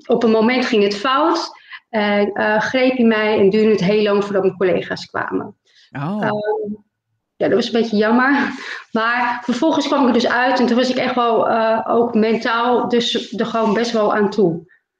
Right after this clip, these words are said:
Speaker 1: Eh, dus daar heb ik heel veel therapie voor gehad.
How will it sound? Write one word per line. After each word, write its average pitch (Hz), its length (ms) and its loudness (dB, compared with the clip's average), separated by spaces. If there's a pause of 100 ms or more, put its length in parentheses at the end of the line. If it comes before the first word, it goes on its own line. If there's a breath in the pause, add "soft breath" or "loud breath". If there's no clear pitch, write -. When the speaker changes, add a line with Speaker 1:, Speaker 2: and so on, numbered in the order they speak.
(200)
Speaker 1:
Eh, 220 320 0
dus 247 140 2
daar 277 160 0
heb 285 120 2
ik 311 60 0
heel 339 100 0
veel 247 400 0
therapie 240 420 0
voor 320 140 0
gehad. - 580 -4